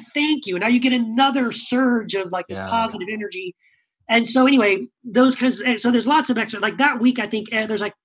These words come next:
Speaker 1: every day of the week, I have you do a different
Speaker 2: Mm.
Speaker 1: thing related to, uh, rewiring your brain this way. And I'm, and it's, it's the most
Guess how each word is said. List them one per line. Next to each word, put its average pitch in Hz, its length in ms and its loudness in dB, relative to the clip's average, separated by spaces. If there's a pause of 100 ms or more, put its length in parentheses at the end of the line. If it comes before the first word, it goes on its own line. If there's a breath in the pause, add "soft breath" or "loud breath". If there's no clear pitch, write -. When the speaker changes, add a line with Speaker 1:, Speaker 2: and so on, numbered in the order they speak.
(260)
Speaker 1:
every 247 340 2
day 220 220 0
of 196 100 -4
the 170 100 -4
week, 175 380 -2
I 185 100 -4
have 185 220 -2
you 180 140 -2
do 180 140 0
a 165 40 2
different 185 400 -2
Speaker 2:
Mm. - 40 -20
Speaker 1:
thing 190 220 -4
related 170 600 2
to, 156 420 0 (540)
uh, 170 320 4
rewiring 175 500 4
your 208 120 4
brain 285 240 6
this 170 180 -2
way. 139 280 -12 (280)
And 226 140 -4
I'm, 220 180 -4 (100)
and 233 140 0
it's, 214 180 -4 (120)
it's 214 240 -4
the 202 80 -4
most 240 240 2